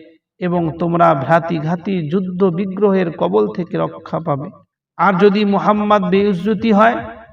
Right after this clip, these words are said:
তাহলে তোমাদেরও মর্যাদা ক্ষুণ্ণ হবে। তার মর্যাদার সাথে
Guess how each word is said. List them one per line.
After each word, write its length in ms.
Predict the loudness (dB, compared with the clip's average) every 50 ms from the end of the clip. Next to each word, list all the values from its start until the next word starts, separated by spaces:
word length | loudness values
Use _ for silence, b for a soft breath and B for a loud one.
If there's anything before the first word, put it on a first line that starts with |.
| _ -4 0
তাহলে 380 | 2 4 4 4 4 4 2 0
তোমাদেরও 540 | 0 0 0 2 2 2 2 2 2 2 2
মর্যাদা 480 | 2 0 0 2 0 0 2 0 -2
ক্ষুণ্ণ 380 | -2 -4 -6 -4 -2 -2 0 0
হবে। 320 | 0 0 -2 -4 -6 -10 -12 -16 _ _ _ _ _ -8 -2
তার 260 | 0 0 2 2 2
মর্যাদার 560 | 2 0 0 2 0 0 2 2 2 2 0
সাথে 500 | -2 -6 -6 -6 -6 -4 -4 -4 -4